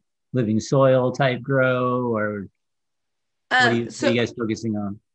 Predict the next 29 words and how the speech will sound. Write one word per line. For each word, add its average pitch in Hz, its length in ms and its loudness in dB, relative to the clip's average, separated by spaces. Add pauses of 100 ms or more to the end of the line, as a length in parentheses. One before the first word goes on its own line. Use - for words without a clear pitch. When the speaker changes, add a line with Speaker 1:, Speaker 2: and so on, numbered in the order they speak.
(420)
Speaker 2:
we 302 500 0
do, 269 680 -8
so 247 200 -10
we 262 120 -6
are 233 160 -8
hydroponics, 226 920 -6
and 208 380 -8
we, 214 180 -10
they, 214 340 -8
we 220 120 -8
use 226 320 -10
the, 202 500 -6 (480)
the 214 180 -4
rock, 202 520 -2 (480)
oh - 60 -12
my 185 180 -8
gosh, 190 280 -8 (140)
I 196 80 -12
can't 208 300 -12
think 208 160 -12
of 196 60 -14
the 214 80 -10
name 233 180 -8
right 202 160 -10
now. 180 140 -10
The 202 120 -8
little 208 260 -6
rock, 190 280 -4 (280)
um, 180 540 -10